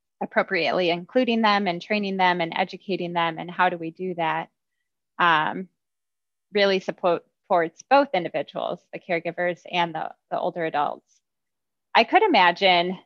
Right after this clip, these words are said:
that, you know, I wouldn't necessarily be too particular about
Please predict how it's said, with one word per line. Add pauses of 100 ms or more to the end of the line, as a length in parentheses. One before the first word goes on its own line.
(120)
that,
you
know,
I
wouldn't (720)
necessarily
be (300)
too
particular (160)
about